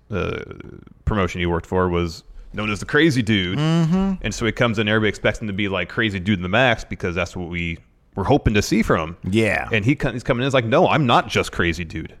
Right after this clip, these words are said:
Speaker 2: Yeah.
Speaker 1: There's more dimension to me than just wanna go out there and be in hardcore matches."
Speaker 2: Mm-hmm.
Speaker 1: And that's awesome.
Speaker 2: Yeah.
Speaker 1: And hopefully we'll see a lot more of that across the board, 'cause that's, if, if they can do that and pull it off with even a, a, a, a fraction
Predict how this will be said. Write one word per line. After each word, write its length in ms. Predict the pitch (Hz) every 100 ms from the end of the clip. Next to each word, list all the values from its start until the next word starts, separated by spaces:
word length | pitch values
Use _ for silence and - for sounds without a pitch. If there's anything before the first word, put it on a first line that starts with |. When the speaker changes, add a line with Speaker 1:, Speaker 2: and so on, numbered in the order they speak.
| -
Speaker 2:
Yeah. 380 | 80 80 73 69 -
Speaker 1:
There's 240 | 98 113
more 200 | 120 123
dimension 400 | 110 104 131 110
to 60 | 98
me 120 | 98
than 160 | 90
just 220 | 87 98 -
wanna 160 | 98
go 140 | 92 92
out 140 | 92
there 120 | 101
and 100 | 92
be 120 | 87 92
in 60 |
hardcore 360 | 90 143 - 85
matches." 300 | 82 82 -
Speaker 2:
Mm-hmm. 580 | 123 139 143 139 180 196
Speaker 1:
And 100 | 92
that's 160 | 95 -
awesome. 400 | 101 180 - -
Speaker 2:
Yeah. 340 | 76 76 76 69 -
Speaker 1:
And 120 | 85
hopefully 280 | 123 - 107
we'll 140 | 92
see 220 | 90 104
a 60 | 92
lot 180 | 90 92
more 120 | 95
of 60 | 90
that 140 | 90
across 320 | 87 98 95
the 60 | -
board, 280 | 85 98 104
'cause 120 | 92
that's, 200 | 101 113 - -
if, 220 | 101 107 -
if 200 | 110 92
they 140 | 104 107
can 160 | 127
do 160 | 98 101
that 200 | 110 98
and 100 | 95
pull 220 | 104 107
it 60 | 92
off 260 | 95 98
with 180 | 92 87
even 400 | 95 95 95 90 - _ _ _ -
a, 80 | 101
a, 20 |
a, 680 | 92 82 80 82 85 87 87
a 40 | 85
fraction 560 | - 95 98 123 117